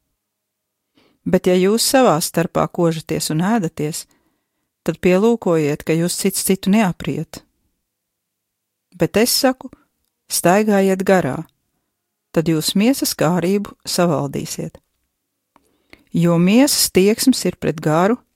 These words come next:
bet gara tieksmes ir pret miesu, jo šie divi viens otram stāv pretī, ka jūs nedarāt to, ko gribat. Bet, ja gars jūs vada, tad jūs vairs neesat padoti bauslībai.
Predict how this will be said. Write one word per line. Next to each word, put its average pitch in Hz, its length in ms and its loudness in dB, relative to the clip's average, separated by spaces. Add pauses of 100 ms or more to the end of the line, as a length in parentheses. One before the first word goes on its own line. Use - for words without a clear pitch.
(520)
bet 175 220 2
gara 165 280 2
tieksmes 226 560 0
ir 240 120 0
pret 233 220 0
miesu, 202 500 0 (1200)
jo 185 180 2
šie 180 240 2
divi 220 300 2
viens 185 300 0
otram 208 360 0
stāv 208 320 0
pretī, 190 500 -2 (1400)
ka 170 120 2
jūs 185 260 0
nedarāt 196 420 0
to, 190 180 0
ko 185 180 0
gribat. 208 460 -4 (1900)
Bet, 170 200 0
ja 165 120 2
gars 233 320 0
jūs 160 280 -2
vada, - 280 -4 (1080)
tad 165 180 -2
jūs 190 240 0
vairs 262 240 2
neesat 175 420 0
padoti 147 440 -6
bauslībai. - 640 -6